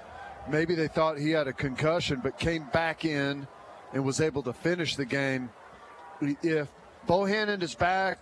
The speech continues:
and healthy and ready to roll, I think it'll be a tight one. I'll probably take Oklahoma State,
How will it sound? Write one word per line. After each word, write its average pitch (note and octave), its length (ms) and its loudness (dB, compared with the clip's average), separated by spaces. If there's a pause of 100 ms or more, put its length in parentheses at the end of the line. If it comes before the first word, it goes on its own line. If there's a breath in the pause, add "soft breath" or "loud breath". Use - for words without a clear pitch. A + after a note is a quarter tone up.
(100)
and C#3+ 120 -2
healthy F3+ 520 2
and C#3+ 80 -4
ready D#3+ 240 2
to C3+ 80 -2
roll, F3 500 2 (580 loud breath)
I - 40 -4
think F3 200 0
it'll F3 140 0
be E3+ 160 0
a D3+ 60 -4
tight F3+ 320 2
one. F3+ 100 0
I'll D3 240 0
probably F#3+ 760 0
take G3 360 0 (300)
Oklahoma F#3+ 600 0
State, G3+ 680 -2